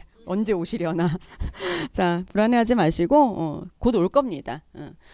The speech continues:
오고 그런 것들이 이렇게 쫙쫙 왔을 때 그 희열을 느껴봤어요? 느끼는 중인가요? 회계. 회계를 내가, 어, 정해진 시간 안에,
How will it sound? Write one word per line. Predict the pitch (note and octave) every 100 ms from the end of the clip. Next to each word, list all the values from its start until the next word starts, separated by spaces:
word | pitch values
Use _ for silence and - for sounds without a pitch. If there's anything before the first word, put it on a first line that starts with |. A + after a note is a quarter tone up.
| -
오고 | - F#3 B3+ A3
그런 | - B3 E4 F4+ D#4+
것들이 | C#4 - A3+
이렇게 | F#3+ E3
쫙쫙 | - - - - C#4 G3+
왔을 | D3+ - C4+
때 | - E3 D3+ - _ _ _ _ _ _ _ -
그 | - G2+ G3+ F#3 -
희열을 | - F#4 E4+ C#4
느껴봤어요? | F#3+ - A3+ F#3 - F#3 E3+ F#3+ _ _ _ _ _ _ _
느끼는 | F#3 - B3+ A#3+
중인가요? | - F#3 G3 F#3 D3+ D#3+ - _ _ _ _ _ _ _ -
회계. | G4+ D4+ E3+ - _ _ _ _ _
회계를 | F4+ F4+ D#4+ D4
내가, | G3+ A3 D4+ F#4 - _ _ _ _ _ _ _ -
어, | F#3+ G3
정해진 | - A#3 D#4 C#4+ D4
시간 | - E4+ D4+
안에, | E3+ D#3 D#3+